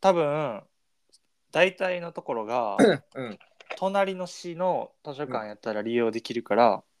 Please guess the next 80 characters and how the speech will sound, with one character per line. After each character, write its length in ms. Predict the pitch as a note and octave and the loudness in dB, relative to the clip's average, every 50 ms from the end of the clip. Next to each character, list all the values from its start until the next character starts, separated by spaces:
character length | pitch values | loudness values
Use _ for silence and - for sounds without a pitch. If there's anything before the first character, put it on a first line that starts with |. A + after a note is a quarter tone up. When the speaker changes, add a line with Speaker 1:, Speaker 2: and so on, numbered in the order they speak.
| - - - - - | -20 -20 -10 -10 -10
Speaker 2:
う 40 | - | -10
ん。 80 | - _ _ _ - - - - - - _ _ _ _ _ _ _ - _ _ _ _ _ _ _ _ _ _ _ _ _ _ _ _ _ _ | -10 _ _ _ -12 -12 -12 -12 -16 -20 _ _ _ _ _ _ _ -20 _ _ _ _ _ _ _ _ _ _ _ _ _ _ _ _ _ _
Speaker 1:
よ 120 | D3+ E3+ | 0 0
し 160 | F3 - C#3 B2 | 0 0 -2 -2
の 320 | A#2 A2 A2 G#2+ G#2+ - - | 0 0 2 0 0 -2 -6
住 200 | - - B2+ A#2+ | -10 -10 -8 -2
ん 40 | A#2+ | 0
で 80 | A#2+ | 0
る 80 | A#2+ A#2+ | 0 2
と 120 | - B2+ | 0 0
こ 100 | - A#2+ | 0 0
と 120 | G2 A2 G#2 | -2 -2 -4
か 100 | - G2 | -6 -4
さ、 280 | - - G#2+ G2 F#2+ - | 0 0 0 0 0 0
多 100 | - A#2+ | -2 -2
分 140 | A2 A2 | 0 0
大 120 | G#2 A#2 - _ | 0 0 -2 _
き 120 | - - A#2+ | -6 -4 -4
い 20 | A2 | -4
市 140 | - - | -4 -6
が 100 | - - | -6 -6
い 40 | G2 | -6
っ 60 | F#2+ - _ | -6 -4 _
ぱ 100 | - A2 | -2 0
い 40 | |
隣 180 | G#2+ A#2+ B2+ B2+ | 2 0 0 2
接 220 | - C3+ B2 - | 0 0 0 0
し 100 | C3 - | -2 -2
て 100 | - C3 | -2 0
る 100 | B2 B2+ | 0 0
か 100 | - - | 0 -2
ら 80 | - - | -4 -6
さ。 240 | - - G2 - - _ _ _ - - _ | -6 -6 -6 -6 -8 _ _ _ -20 -12 _
Speaker 2:
う 120 | - A#2+ A2 | -6 -4 -4
ん。 140 | G2+ - - - - _ _ _ - | -6 -8 -12 -18 -20 _ _ _ -2
Speaker 1:
ま 80 | C3+ B2 | 0 0
あ、 20 | |
住 200 | - - F3 E3+ | 2 2 2 6
ん 20 | F3 | 6
で 80 | F3+ | 6
る 120 | F3 F3+ F3 | 6 6 4
と 100 | G3 F#3 | 4 4
こ 120 | - F3+ | 6 6
ろ 60 | F3+ | 6
も 200 | E3+ E3+ E3+ - - | 4 2 0 0 -2
大 100 | D#3+ - | -4 -4
き 180 | _ - B2 | _ -6 -8
い 40 | G#2+ | -6
市 120 | - - | -6 -8
や 60 | A#2 G2+ | -10 -4
ね 80 | G2 | 2
ん 20 | - | 4
と 60 | G3+ | 6
思 80 | A3 | 6
う 20 | A#3+ | 6
ん 20 | |
だ 80 | C4 C4+ | 6 4
け 0 | |
ど。 60 | G3 | 2
Speaker 2:
っ 200 | G3 D3+ C3+ - | 0 0 0 2
て 40 | G#2 | 2
い 40 | G2 | 4
う 20 | |
か、 60 | F#3 | 6
あ 40 | F3 | 8
れ 60 | G3 G3 | 8 8
や 100 | E3 C#3 | 6 4
っ 80 | - | 0
た 80 | - A#2 | -6 -8
わ。 220 | G#2+ F#2 G2 - _ - - _ _ _ _ _ _ _ _ _ _ | -8 -10 -12 -18 _ -20 -20 _ _ _ _ _ _ _ _ _ _
嫁 240 | - F3+ F#3+ G3 G3 | -4 -2 0 2 2
曰 260 | G3 G3+ G3 E3+ D3 | 2 2 2 0 -2
く、 360 | C#3+ _ - D#3+ C#3 A2 - - _ _ _ _ _ _ _ _ _ _ _ _ _ _ _ _ _ _ _ _ _ _ _ _ _ _ _ - | -4 _ -2 -2 -2 -2 -4 -10 _ _ _ _ _ _ _ _ _ _ _ _ _ _ _ _ _ _ _ _ _ _ _ _ _ _ _ -10
な 120 | E3 D#3 | -10 -8
ん 40 | D3 | -6
か、 220 | C#3 B2 A2+ - _ _ _ _ _ | -6 -8 -8 -10 _ _ _ _ _
五 180 | - D#3 D#3 D3+ | -8 -6 -6 -2
反 360 | D3 F3 E3 E3 E3 E3+ E3+ E3 | 2 2 4 4 2 0 2 4
田 140 | E3+ E3+ | 4 4
で、 280 | E3 F3 E3+ F3 E3+ - | 6 4 2 2 2 -4